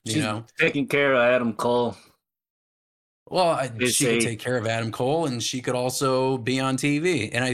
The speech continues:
Speaker 1: and
Speaker 2: She's still
Speaker 1: she
Speaker 2: a dentist during the week.
Speaker 1: She's a, she's a dentist, but she, she also said, and I don't think
Speaker 2: <laughs>
Speaker 1: what she posted on, uh, X or Twitter or whatever you wanna call it, I don't think that was an angle when she was complaining on Twitter or X that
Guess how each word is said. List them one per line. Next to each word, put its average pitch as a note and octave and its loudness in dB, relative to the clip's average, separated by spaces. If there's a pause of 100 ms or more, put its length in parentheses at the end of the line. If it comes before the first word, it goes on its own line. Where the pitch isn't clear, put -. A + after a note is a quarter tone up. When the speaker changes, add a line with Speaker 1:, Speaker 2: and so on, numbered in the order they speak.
Speaker 1:
and B2 -2 (260)
Speaker 2:
She's D#3 0
still G#3 4
Speaker 1:
she - 2
Speaker 2:
a - 0
dentist F#3 2
during D3+ 2
the B2+ 2
week. B2+ 0 (920)
Speaker 1:
She's F3 2
a, F3+ 0
she's G3+ 0
a G3+ 2
dentist, G3 2
but C3+ -2
she, F3+ -2
she - -2
also D#3+ 2
said, E3 2
and B2+ -2
I C3 -2
don't D3+ 0
think - 0 (100)
Speaker 2:
<laughs> D3 -8
Speaker 1:
what C#3 2
she D#3 0
posted D3+ 0
on, C#3+ 4
uh, A#2+ 0
X D3+ 0
or B2+ 0
Twitter C#3+ 0
or A2+ 0
whatever B2+ 0
you B2+ 0
wanna A#2+ 2
call C#3+ 2
it, A2+ -2 (320)
I D3 4
don't G#3+ 2
think F#3+ 0
that D#3 4
was C#3 2
an B2+ 0
angle D3 2
when A#2 -2
she A2+ -2
was B2 -2
complaining B2+ -2
on G#2+ -2
Twitter G#2+ -2
or A#2 0
X G#2 -2
that A2 -4